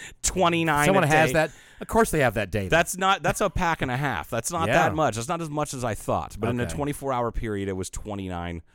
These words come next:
Speaker 1: cigarettes. And I'm just thinking, I wonder how much it was during Apollo thirteen. How cool would it be if, like, the actual crew that went to,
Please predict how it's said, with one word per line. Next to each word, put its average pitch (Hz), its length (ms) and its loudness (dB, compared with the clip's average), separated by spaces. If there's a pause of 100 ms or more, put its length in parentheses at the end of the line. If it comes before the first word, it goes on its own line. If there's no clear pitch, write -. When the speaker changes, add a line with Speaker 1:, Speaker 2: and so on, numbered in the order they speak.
(240)
Speaker 1:
cigarettes. 85 600 -4 (640)
And 127 200 0
I'm 120 160 0
just 110 180 -6
thinking, 104 260 -8
I 98 80 -12
wonder 175 180 -10
how 202 100 -8
much 190 180 -8
it 165 40 -10
was 151 160 -8
during 131 160 -8
Apollo 104 280 -8
thirteen. 101 440 -10 (680)
How 151 180 2
cool 196 240 2
would 165 100 2
it - 40 -6
be 117 120 -2
if, 104 100 -2
like, 98 140 -4
the 113 100 -4
actual 104 380 -4
crew 107 340 -6
that 104 140 -6
went 101 240 -8
to, 90 420 -4